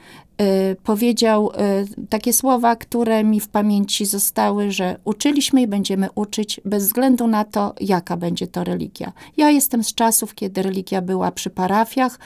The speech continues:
Uczyłam się, chodziłam, e, na tą religię, tak jak moje koleżanki i koledzy.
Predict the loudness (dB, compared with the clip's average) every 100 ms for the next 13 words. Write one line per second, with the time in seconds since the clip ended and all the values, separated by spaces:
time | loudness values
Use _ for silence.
0 | -20 -18 -20 -8 -4 0 4 6 4 2
1 | 0 -2 0 2 2 2 2 2 4 4
2 | 2 2 0 0 0 -2 -2 -2 -2 -2
3 | -4 -2 0 0 -2 -2 -2 0 0 -2
4 | -4 -8 -4 -2 0 0 -2 -2